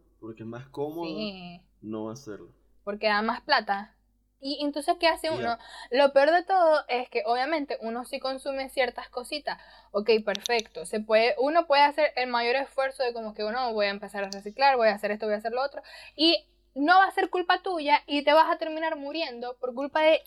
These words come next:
Speaker 2: esa
Speaker 1: Que eso,
Speaker 2: élite de
Speaker 1: es que
Speaker 2: personas que no van a hacer
Speaker 1: no
Speaker 2: nada.
Speaker 1: quiero seguir como fangirleando Don Luco, pero una de las, de esta, de las, de los mensajes era precisamente el eso.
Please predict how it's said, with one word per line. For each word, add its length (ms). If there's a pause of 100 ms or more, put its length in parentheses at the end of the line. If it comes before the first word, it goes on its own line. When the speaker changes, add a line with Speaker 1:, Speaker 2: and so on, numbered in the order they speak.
Speaker 2:
esa 400
Speaker 1:
Que 140
eso, 180
Speaker 2:
élite 180
de 60
Speaker 1:
es 80
que 20
Speaker 2:
personas 680 (100)
que 120
no 80
van 180
a 60
hacer 180
Speaker 1:
no 40
Speaker 2:
nada. 220
Speaker 1:
quiero 180
seguir 520
como 840 (360)
fangirleando 920
Don 200
Luco, 420
pero 220
una 300
de 120
las, 640 (500)
de 160
esta, 560
de 180
las, 560
de 80
los 100
mensajes 720
era 220
precisamente 580
el 100
eso. 400